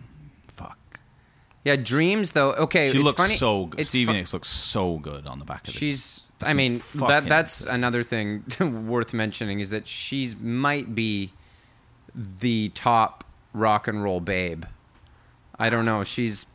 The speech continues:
Speaker 1: In, on the, on this. They're all so s-, they're all, they all look amazing.
Speaker 2: Um,
Speaker 1: McVie's fucking s-,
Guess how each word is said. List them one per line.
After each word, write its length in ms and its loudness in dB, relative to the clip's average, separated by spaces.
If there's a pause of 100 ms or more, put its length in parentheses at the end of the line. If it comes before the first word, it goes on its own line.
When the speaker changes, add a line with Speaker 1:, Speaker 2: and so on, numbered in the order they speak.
(100)
Speaker 1:
In, 280 0 (180)
on 220 0
the, 200 -6
on 280 0
this. 520 -4
They're 160 4
all 140 2
so 200 -2
s-, 220 -4
they're 160 2
all, 260 2
they 200 -4
all 220 0
look 160 -8
amazing. 540 -8 (100)
Speaker 2:
Um, 600 4
Speaker 1:
McVie's 760 2 (460)
fucking 440 -2
s-, 280 -2